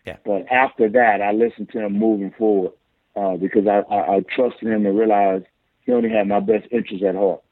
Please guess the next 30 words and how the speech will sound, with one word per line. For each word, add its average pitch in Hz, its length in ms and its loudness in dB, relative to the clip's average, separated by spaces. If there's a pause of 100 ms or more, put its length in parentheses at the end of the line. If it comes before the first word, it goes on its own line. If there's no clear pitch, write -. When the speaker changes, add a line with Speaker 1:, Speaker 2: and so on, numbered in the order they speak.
(160)
Speaker 1:
Right. 90 220 -16 (160)
Right. 87 100 -20 (140)
Speaker 2:
You 101 60 -6
know 95 60 -2
what 92 120 -2
I 92 40 2
mean? 87 120 0
But, 98 280 0 (240)
yeah, 101 220 -2
he, 117 240 0
he 135 160 2
advised 113 440 0
me 113 160 -2
numerous 113 460 0
times 98 500 -2
to, 92 220 -2 (420)
you 120 120 2
know, 95 220 -2 (340)
I 104 140 2
shouldn't 98 280 0
be 107 120 2
out 101 200 0
there 98 120 2
playing. 98 440 0
But, 92 280 0
you 147 120 0
know, 110 80 2
I 110 120 2
was 101 100 0
hard-headed. 107 600 2